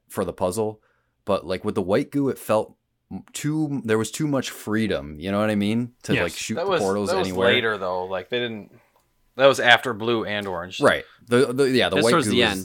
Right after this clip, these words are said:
Speaker 4: That's the
Speaker 1: introduced
Speaker 4: part. That's the
Speaker 1: last.
Speaker 4: area I, I wasn't crazy about. That's what I was saying earlier. I was just
Speaker 1: Mm-hmm.
Speaker 4: like, I, I didn't really care, care for that stuff.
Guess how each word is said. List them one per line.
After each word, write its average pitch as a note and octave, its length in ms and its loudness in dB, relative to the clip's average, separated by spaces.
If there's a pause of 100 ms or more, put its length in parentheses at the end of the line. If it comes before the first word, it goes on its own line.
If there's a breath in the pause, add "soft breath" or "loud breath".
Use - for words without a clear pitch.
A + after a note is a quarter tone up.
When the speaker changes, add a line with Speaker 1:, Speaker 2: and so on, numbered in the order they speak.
Speaker 4:
That's E3 160 2
the G#3 60 0
Speaker 1:
introduced F#3 80 -2
Speaker 4:
part. E3 200 6
That's F3 160 2
the - 60 2
Speaker 1:
last. E3 80 2 (100)
Speaker 4:
area B2 260 6
I, B2 80 0
I - 40 4
wasn't A#2 240 -2
crazy F#2+ 360 -4
about. E2 300 -6
That's G2+ 180 -8
what - 40 -6
I F#2+ 40 -4
was F2+ 80 -6
saying F2+ 140 -6
earlier. F2+ 200 -6
I - 20 -2
was G#2 100 -4
just G#2+ 100 -2
Speaker 1:
Mm-hmm. E2+ 120 -4
Speaker 4:
like, G2+ 160 -8 (160)
I, - 20 -12
I G#2+ 40 -10
didn't C3 180 -6
really B2 120 -6
care, A2 280 -10
care - 260 -12
for F2+ 120 -14
that F2 260 -8
stuff. - 440 -14